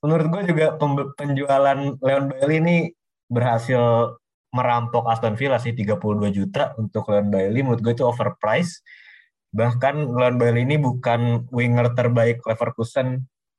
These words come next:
saat ini gitu menurut gue, kalaupun dia masih ada gitu, karena Musa Diaby, terus juga Florian Wirtz yang kemarin ditaruh di sayap juga mainnya udah oke banget gitu di bawah Gerardo Seoane ini kan.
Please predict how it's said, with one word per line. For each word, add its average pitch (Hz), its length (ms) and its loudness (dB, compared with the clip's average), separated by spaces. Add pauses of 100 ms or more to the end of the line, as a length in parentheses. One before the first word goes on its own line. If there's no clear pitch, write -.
(100)
saat 110 160 0
ini 143 320 0
gitu 107 160 -4
menurut 95 160 0
gue, 98 160 -2
kalaupun 101 400 0
dia 101 160 2
masih 101 240 -2
ada 123 160 0
gitu, 92 240 -8
karena 131 320 -2 (560)
Musa 104 240 -2
Diaby, 110 720 2
terus 113 240 -4
juga 98 520 -4 (680)
Florian 107 240 2
Wirtz 117 240 -2
yang - 160 -12
kemarin 104 300 -2
ditaruh 104 300 -4
di 90 40 -8
sayap 131 160 0
juga 117 220 -2
mainnya 120 480 -2
udah 92 240 -2
oke 92 240 -6
banget 127 320 0
gitu 104 160 -6
di 92 80 -6
bawah 95 160 0 (160)
Gerardo 98 420 -2 (400)
Seoane 98 480 -2
ini 123 220 -2
kan. 120 160 -4